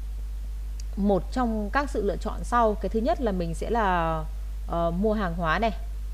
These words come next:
Nhưng ở đây mình sẽ là mua hàng hóa không qua kho. Đó, mình sẽ chọn là mua hàng hóa trong nước không qua kho nhá.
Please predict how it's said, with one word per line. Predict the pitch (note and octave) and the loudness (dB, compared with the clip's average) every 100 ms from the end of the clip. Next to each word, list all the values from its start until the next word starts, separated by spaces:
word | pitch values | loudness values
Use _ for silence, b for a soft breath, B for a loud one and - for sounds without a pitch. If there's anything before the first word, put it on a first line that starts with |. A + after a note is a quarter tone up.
| - - - - - | -6 -6 -6 -4 -2
Nhưng | B3 | 0
ở | G3+ | 2
đây | G3 A3 A3 | 4 6 4
mình | G3 | 0
sẽ | - G3+ | -2 -2
là | A3 F3+ | 0 0
mua | F#3+ A3 | 0 0
hàng | G#3+ G3 E3+ | 0 -2 -2
hóa | E3+ E3 E3 | -2 0 0
không | - A#3 | -2 -2
qua | G#3+ | -2
kho. | G#3 A3 G3+ G3 - - - - - - - - - - - | 0 2 2 0 -4 -6 -6 -6 -6 -6 -6 -6 -6 -6 -6
Đó, | D3+ D3 - | -6 -6 -4
mình | D#3+ | -4
sẽ | E3 | -4
chọn | B3+ A3 | -2 -2
là | E3 D#3+ D#3 | -2 -2 -2
mua | F#3 G#3+ | 0 0
hàng | G3+ D#3+ | -2 -2
hóa | E3 D#3+ | -2 -2
trong | E3 D3+ | -2 -2
nước | A#3+ B3 | -2 -2
không | A3 | -4
qua | G3+ | -2
kho | G3 G#3+ G3 | -2 0 0
nhá. | F3+ G#3+ | 0 -2